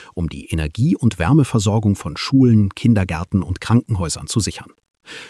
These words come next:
Zuvor waren bereits fünfhunderttausend Euro für Solarmodule bereitgestellt worden. Schlagzeilen machten Fischernetze aus Schleswig-Holstein. Damit werden Straßen überspannt,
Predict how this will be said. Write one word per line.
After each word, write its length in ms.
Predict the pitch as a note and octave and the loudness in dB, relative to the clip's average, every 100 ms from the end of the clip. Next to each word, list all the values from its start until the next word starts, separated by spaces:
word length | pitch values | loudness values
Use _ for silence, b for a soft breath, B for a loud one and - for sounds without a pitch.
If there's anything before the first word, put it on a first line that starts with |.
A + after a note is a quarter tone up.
| B | B
Zuvor 460 | - - D3 G3+ | 0 4 4 2
waren 240 | F#3 E3+ F3 | -2 0 0
bereits 340 | D3 D3 - | 2 0 0
fünfhunderttausend 800 | - G#3 - F#2+ D2 - E2 F2+ | 2 2 4 0 0 -8 -8 -8
Euro 300 | - F2 D#2 | -6 -6 -6
für 180 | - G#2+ | -6 -2
Solarmodule 720 | A2 F#2+ A2+ G2+ E2+ D2 D2+ | 0 2 4 2 0 -6 -12
bereitgestellt 600 | F2+ D#2 D2+ - C2+ C2+ | -10 -10 -10 -10 -10 -10
worden. 260 | - - - _ _ _ _ _ - B B B | -12 -14 -20 _ _ _ _ _ -20 B B B
Schlagzeilen 600 | - A2 D3+ - E3 F#3 | 0 2 2 2 0 2
machten 360 | E3+ D#3 - B2+ | 2 2 4 4
Fischernetze 680 | - G#3+ D3 E2+ A1+ - D#2 | 4 2 2 2 0 -6 -4
aus 140 | - | -4
Schleswig-Holstein. 800 | - D#2+ - - D2 - - - _ _ - | -2 -2 -4 -6 -8 -8 -8 -12 _ _ -8
Damit 280 | D2+ C3 - | -2 0 2
werden 220 | A2 G#2 | 2 2
Straßen 480 | - E2 G#2+ - - | 0 -2 0 0 0
überspannt, 540 | G2 F2 - G#2 C#3 | 0 -2 2 4 4